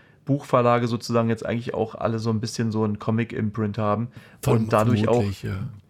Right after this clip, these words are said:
Speaker 1: Genau, und auch so ein bisschen wie so eine neue Zielgruppe dadurch bekommen, weil die halt einfach, das wird ein Buch sein, was es vielleicht gar nicht im Comicladen gibt, sondern was wirklich einfach neben den anderen Büchern von Löwe steht oder so mehr oder weniger, ne?
Speaker 2: Müsste man
Speaker 1: Das
Speaker 2: eigentlich
Speaker 1: find
Speaker 2: schon
Speaker 1: ich
Speaker 2: mal
Speaker 1: halt
Speaker 2: gucken in der
Speaker 1: spannend.
Speaker 2: Bibliothek. Aber wie gesagt, ich, ich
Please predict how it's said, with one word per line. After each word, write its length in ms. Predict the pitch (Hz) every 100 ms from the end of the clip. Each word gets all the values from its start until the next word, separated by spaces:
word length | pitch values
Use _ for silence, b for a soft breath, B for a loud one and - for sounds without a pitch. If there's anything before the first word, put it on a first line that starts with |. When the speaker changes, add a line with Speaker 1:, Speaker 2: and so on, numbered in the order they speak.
| b b
Speaker 1:
Genau, 200 | 131 135
und 120 | 135
auch 160 | 107 151
so 100 | 175
ein 60 | 156
bisschen 280 | 165 175
wie 60 | 156
so 120 | 156
eine 100 | 156
neue 240 | 139 143 151
Zielgruppe 500 | - 190 170 120 113
dadurch 300 | 104 104 -
bekommen, 400 | 107 117 117 120
weil 120 | 113
die 120 | 120
halt 120 | 117
einfach, 380 | - 123 139 131 B B B -
das 180 | 123 -
wird 180 | 143
ein 60 | 143
Buch 260 | 135 165 175
sein, 360 | 180 170 175 180 b b b
was 180 | - 131
es 140 | 143 -
vielleicht 340 | 131 139 151
gar 140 | 127
nicht 100 | 143
im 100 | 143
Comicladen 580 | 123 139 151 180 165 175
gibt, 180 | 160 -
sondern 200 | 143 139
was 200 | 139 139
wirklich 260 | 151 160 -
einfach 400 | 127 135 156 -
neben 240 | 131 139
den 100 | 143
anderen 220 | 120 143
Büchern 460 | 180 196 127 117 113
von 180 | - 131
Löwe 300 | 143 170 117
steht 320 | - 101 98
oder 160 | 117 98
so 80 |
mehr 160 | 98 98
oder 140 | 92
weniger, 280 | - - 90
ne? 120 | 101
Speaker 2:
Müsste 240 | 104 113 147
man 140 | 139
Speaker 1:
Das 100 | 131
Speaker 2:
eigentlich 140 | 123 123
Speaker 1:
find 0 |
Speaker 2:
schon 40 |
Speaker 1:
ich 0 |
Speaker 2:
mal 60 | 123
Speaker 1:
halt 100 | 123
Speaker 2:
gucken 120 | 147
in 40 |
der 80 | 120
Speaker 1:
spannend. 200 | 120 101
Speaker 2:
Bibliothek. 480 | 107 - 107 - 107
Aber 100 | 170
wie 60 | 180
gesagt, 200 | 185 160
ich, 160 | -
ich 120 | 151